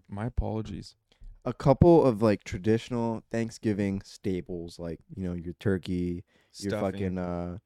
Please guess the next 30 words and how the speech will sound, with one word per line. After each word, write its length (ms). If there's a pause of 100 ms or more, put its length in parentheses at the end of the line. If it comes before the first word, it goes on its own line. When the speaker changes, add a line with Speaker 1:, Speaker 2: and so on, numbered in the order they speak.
(260)
Speaker 2:
yeah, 140
your 140
stuffing, 680
your 100
cranberry 540
sauce, 560 (320)
you 120
know, 160
your 200
maybe, 220
Speaker 1:
A 60
Speaker 2:
like, 120
some 200
mac 200
and 80
Speaker 1:
thick, 80
Speaker 2:
cheese 420
or 60
some 180
Speaker 1:
thick 140
Speaker 2:
shit 160
like 140
Speaker 1:
brown 120
Speaker 2:
that. 300
Speaker 1:
gravy, 440
dude. 280
Speaker 2:
Um, 420 (200)
but 200
then 440
Speaker 1:
Ooh. 60